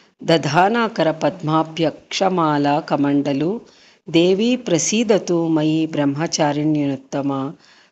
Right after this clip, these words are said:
ತಪಶ್ಚಾರಿಣಿ ತ್ವಮೀ ತಾಪತ್ರಾಯ ನಿವಾರಿಣಿ,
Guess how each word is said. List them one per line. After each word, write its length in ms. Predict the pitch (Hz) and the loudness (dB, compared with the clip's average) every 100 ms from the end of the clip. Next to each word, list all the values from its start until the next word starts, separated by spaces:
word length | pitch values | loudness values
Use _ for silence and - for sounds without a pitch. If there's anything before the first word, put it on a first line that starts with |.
| - | -6
ತಪಶ್ಚಾರಿಣಿ 1040 | 165 185 175 - 170 165 190 202 180 170 | -2 0 0 2 4 4 4 2 2 0
ತ್ವಮೀ 520 | 160 165 160 196 269 | 0 0 2 2 2
ತಾಪತ್ರಾಯ 960 | 277 160 143 180 175 175 156 151 156 147 | 2 0 0 0 -4 0 0 2 0 0
ನಿವಾರಿಣಿ, 800 | 143 139 165 220 233 180 160 156 | 0 0 0 2 2 2 2 -2